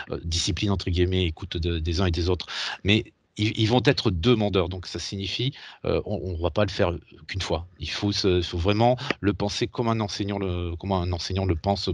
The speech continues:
pour une séquence de, par exemple, sur les nombres décimaux, quoi. Donc, euh, c'est une progressivité, cet apprentissage du philosophé. C'est,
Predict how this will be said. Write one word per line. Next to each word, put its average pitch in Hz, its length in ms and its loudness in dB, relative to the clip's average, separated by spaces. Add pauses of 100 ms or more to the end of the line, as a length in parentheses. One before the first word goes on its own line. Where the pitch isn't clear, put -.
pour - 100 -6
une 85 80 -2
séquence 87 380 -4
de, 80 420 -2
par - 120 -2
exemple, 85 200 0
sur - 80 0
les 82 60 4
nombres 87 160 4
décimaux, 82 380 -2
quoi. - 180 -10 (1900)
Donc, 110 320 4
euh, 104 100 10
c'est 110 300 0
une 113 120 -4
progressivité, 107 840 0
cet - 220 -12
apprentissage - 540 -6
du 87 200 -8
philosophé. 85 640 -2 (960)
C'est, 120 380 6